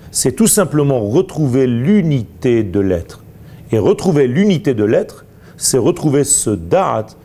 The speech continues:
c'est retrouver cette connexion entre tous les points de l'univers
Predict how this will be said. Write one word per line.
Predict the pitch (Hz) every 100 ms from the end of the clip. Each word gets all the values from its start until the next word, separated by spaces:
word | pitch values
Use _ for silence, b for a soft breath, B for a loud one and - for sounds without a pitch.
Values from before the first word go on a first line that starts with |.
| B B
c'est | - 127
retrouver | 135 165 139 135
cette | 139 123 - -
connexion | - 226 175 - - - 139 95 - B B
entre | 123 - 123
tous | - - 254
les | 156
points | - - 160 147
de | 120
l'univers | 110 101 95 98 160